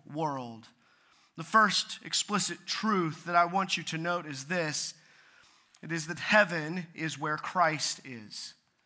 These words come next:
Heaven is where Christ is. Colossians chapter three, verse one says this.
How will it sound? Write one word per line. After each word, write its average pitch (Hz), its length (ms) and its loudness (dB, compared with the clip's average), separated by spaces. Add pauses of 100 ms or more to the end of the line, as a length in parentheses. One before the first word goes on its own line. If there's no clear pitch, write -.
(560)
Heaven 190 440 4
is 175 220 -2
where 175 280 0
Christ 170 720 2 (500)
is. 123 640 -8 (1600)
Colossians 185 680 6
chapter 180 500 4
three, 165 640 -2 (1500)
verse 165 400 0
one 160 400 2
says 135 400 0
this. 151 560 -2